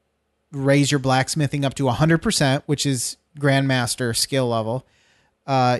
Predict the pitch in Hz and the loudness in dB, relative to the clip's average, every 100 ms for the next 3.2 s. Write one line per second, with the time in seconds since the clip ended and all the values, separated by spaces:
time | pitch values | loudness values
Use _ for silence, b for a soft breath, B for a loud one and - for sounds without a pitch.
0 | - 147 139 135 135 131 135 - 123 156 | -4 -2 2 2 2 2 2 0 0 0
1 | 220 - 104 - - _ _ _ _ _ | 0 -4 -8 -8 -14 _ _ _ _ _
2 | _ _ - 135 135 135 170 170 143 127 | _ _ -6 -2 2 2 0 -2 0 2
3 | 117 | 2